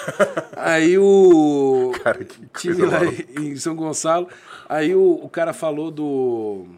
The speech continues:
Speaker 1: eu tava lá com o Wellington Macedo, aquele jornalista que foi preso, fez greve de fome na
Speaker 2: Sim,
Speaker 1: cadeia.
Speaker 2: sim.
Speaker 1: Tava tornozeleira.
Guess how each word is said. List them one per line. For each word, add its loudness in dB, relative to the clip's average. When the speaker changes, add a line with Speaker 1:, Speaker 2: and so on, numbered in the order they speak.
Speaker 1:
eu -8
tava -2
lá 0
com -12
o -2
Wellington -2
Macedo, -6
aquele -14
jornalista -8
que -20
foi -10
preso, -12
fez -12
greve -10
de -18
fome -18
na -10
Speaker 2:
Sim, 0
Speaker 1:
cadeia. 2
Speaker 2:
sim. -8
Speaker 1:
Tava -6
tornozeleira. -10